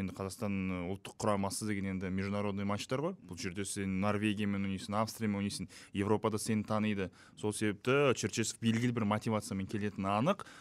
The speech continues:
Бұл жерде енді, э, бір жағынан, э, қарап отырсаң, енді Кержаков келді жақында, иә, Қайрат командасына. Енді Боранбаев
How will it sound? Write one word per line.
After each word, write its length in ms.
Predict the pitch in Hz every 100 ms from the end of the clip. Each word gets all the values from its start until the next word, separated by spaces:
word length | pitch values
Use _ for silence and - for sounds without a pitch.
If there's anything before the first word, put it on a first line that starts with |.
| -
Бұл 100 | 113
жерде 300 | 110 104 110 104
енді, 300 | 101 110 101 - - - -
э, 280 | 92 92 90
бір 120 | 120 120
жағынан, 680 | 123 110 107 123 165 180 -
э, 420 | 101 98 95 95
қарап 240 | 110 110 101
отырсаң, 460 | 98 - 151 180 -
енді 160 | 101 92
Кержаков 520 | 117 107 98 110 -
келді 260 | 98 -
жақында, 320 | 95 - 98 147
иә, 20 |
Қайрат 460 | - 101 90 - -
командасына. 640 | 101 98 90 87 87 95
Енді 160 | 90 87
Боранбаев 380 | 101 107 101